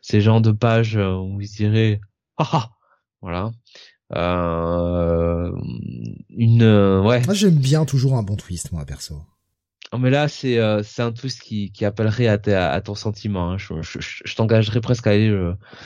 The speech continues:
Speaker 1: à aller le, parce que finalement, toi, ça va pas t'impacter forcément. Enfin, ça, si tu veux, c'est plus le, le design. Voilà, je vais dire comme ça, c'est le design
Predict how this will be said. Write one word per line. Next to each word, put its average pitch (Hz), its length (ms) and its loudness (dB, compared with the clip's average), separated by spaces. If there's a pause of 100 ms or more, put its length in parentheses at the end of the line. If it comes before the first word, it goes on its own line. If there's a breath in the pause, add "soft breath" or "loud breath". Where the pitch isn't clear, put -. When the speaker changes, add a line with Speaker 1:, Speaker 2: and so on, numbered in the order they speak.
(320 loud breath)
Speaker 1:
à - 80 -4
aller 101 220 4
le, 85 580 4 (520 loud breath)
parce - 120 -10
que 127 60 2
finalement, 135 360 4
toi, 135 140 -2
ça 123 120 0
va 117 80 2
pas 120 120 0
t'impacter 113 480 -2
forcément. 113 520 -4
Enfin, 110 180 -4
ça, - 160 -14 (320 loud breath)
si - 180 -6
tu - 140 -2
veux, 156 120 4
c'est 131 240 0
plus 139 360 0
le, 107 280 4 (380)
le 131 140 4
design. 135 600 2
Voilà, 101 220 0
je 107 80 -10
vais 113 80 -4
dire 113 140 -4
comme 117 120 -6
ça, 113 140 -4
c'est 117 140 -4
le 120 100 2
design 113 560 0